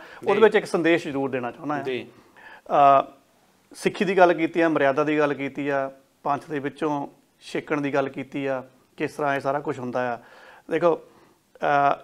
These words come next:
Speaker 1: ਇਹ ਸਾਰਾ ਕੁਛ ਚੱਲਦਾ ਰਹਿਣਾ, ਪਹਿਲਾਂ ਵੀ ਚੱਲਦਾ ਰਿਹਾ, ਬਾਅਦ
Speaker 2: ਜੀ।
Speaker 1: ਵਿੱਚ ਵੀ ਚੱਲਦਾ ਰਹਿਣਾ ਆ। ਸਿੱਖੀ, ਅਹ, ਦੀ ਸ਼ੁਰੂਆਤ ਹੁਣ ਕਿੱਥੋਂ ਹੋਣੀ ਚਾਹੀਦੀ ਆ? ਉਹ ਸਾਡੇ ਪਰਿਵਾਰਾਂ 'ਚੋਂ ਹੋਣੀ ਚਾਹੀਦੀ ਆ।
Speaker 2: ਹੂੰ।
Speaker 1: ਸੋ ਜਿਹੜੇ ਸਿੱਖ ਪਰਿਵਾਰ ਨੇ,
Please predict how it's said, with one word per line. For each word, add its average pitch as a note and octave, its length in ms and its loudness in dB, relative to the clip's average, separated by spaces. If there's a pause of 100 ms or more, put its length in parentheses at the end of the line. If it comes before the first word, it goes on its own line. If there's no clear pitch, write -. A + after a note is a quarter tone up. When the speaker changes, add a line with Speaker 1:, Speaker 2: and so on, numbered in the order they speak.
Speaker 1:
ਇਹ F#3+ 100 4
ਸਾਰਾ F3 200 6
ਕੁਛ E3 140 -2
ਚੱਲਦਾ C#3 320 0
ਰਹਿਣਾ, D#3 200 -2
ਪਹਿਲਾਂ C#3+ 300 -2
ਵੀ E3 80 -4
ਚੱਲਦਾ D3 300 -4
ਰਿਹਾ, D3+ 220 -8 (180)
ਬਾਅਦ C#3 220 0
Speaker 2:
ਜੀ। D3+ 60 -6
Speaker 1:
ਵਿੱਚ C#3 240 -6
ਵੀ C#3 180 -4
ਚੱਲਦਾ C3+ 320 0
ਰਹਿਣਾ D3 200 -4
ਆ। C#3+ 180 -8 (1300)
ਸਿੱਖੀ, G3 680 -4
ਅਹ, D3 380 2 (280)
ਦੀ D#3+ 80 -2
ਸ਼ੁਰੂਆਤ D3 480 4
ਹੁਣ D#3 320 -2
ਕਿੱਥੋਂ - 380 -4
ਹੋਣੀ D3 180 -4
ਚਾਹੀਦੀ D3 420 -4
ਆ? D#3 100 -4 (220)
ਉਹ F3+ 80 -4
ਸਾਡੇ D3+ 200 -2
ਪਰਿਵਾਰਾਂ B2+ 400 -2
'ਚੋਂ B2+ 140 -12
ਹੋਣੀ B2 120 -12
ਚਾਹੀਦੀ A#2+ 400 -16
ਆ। A#2+ 100 -18
Speaker 2:
ਹੂੰ। B2 200 -10 (200)
Speaker 1:
ਸੋ - 300 2 (580)
ਜਿਹੜੇ E3+ 260 0
ਸਿੱਖ F3 340 -4
ਪਰਿਵਾਰ C3+ 440 2
ਨੇ, B2 180 -10